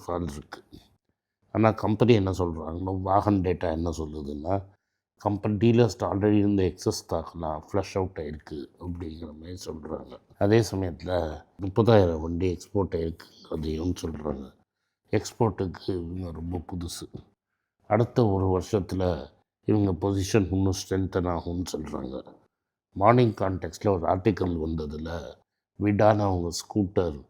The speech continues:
இப்போ almost ஓலா ஷோலாவோட கேட்ச் அப் ஆயிடுச்சு அப்படிங்கிறாங்க.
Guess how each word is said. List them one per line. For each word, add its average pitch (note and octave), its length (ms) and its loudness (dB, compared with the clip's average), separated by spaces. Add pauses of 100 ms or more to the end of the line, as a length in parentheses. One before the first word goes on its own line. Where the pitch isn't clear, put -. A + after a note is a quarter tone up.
இப்போ G2 340 0
almost G2 400 -2 (100)
ஓலா G2+ 320 4
ஷோலாவோட E2+ 840 0 (180)
கேட்ச் G2 260 -2
அப் E2+ 180 -6
ஆயிடுச்சு D2 720 -8
அப்படிங்கிறாங்க. D#2+ 840 -6